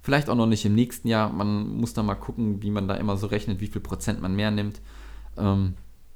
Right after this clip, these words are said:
was ich da dann so anpeile. Und dann würde ich sagen, wird es auf jeden Fall eine Fortsetzung geben. Ähm, meine Gedanken spielen natürlich da auch ein bisschen, ähm, rein,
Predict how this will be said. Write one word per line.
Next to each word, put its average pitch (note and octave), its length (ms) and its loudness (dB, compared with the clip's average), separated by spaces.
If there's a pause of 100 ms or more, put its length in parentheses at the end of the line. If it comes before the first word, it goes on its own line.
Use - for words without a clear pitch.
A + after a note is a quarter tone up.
(500)
was F#2+ 200 0
ich G#2 100 -4
da G2 140 2
dann F#2+ 120 2
so F#2 80 -2
anpeile. G2+ 680 2 (1040)
Und A2 480 6
dann A2+ 260 2
würde A2+ 140 2
ich A2 100 -2
sagen, A2+ 480 2
wird A#2+ 140 4
es A#2+ 140 -2
auf G#2 180 0
jeden D3+ 420 4
Fall C3 400 0
eine A#2+ 280 2
Fortsetzung A#2 720 -2
geben. A2 420 2 (640)
Ähm, G#2 320 2
meine A2+ 220 6
Gedanken C3+ 340 2
spielen C#3+ 280 2
natürlich C3+ 460 2
da A#2+ 220 4
auch A#2+ 180 0
ein A2+ 80 0
bisschen, A2+ 680 0 (200)
ähm, G#2 500 0 (600)
rein, A2 680 4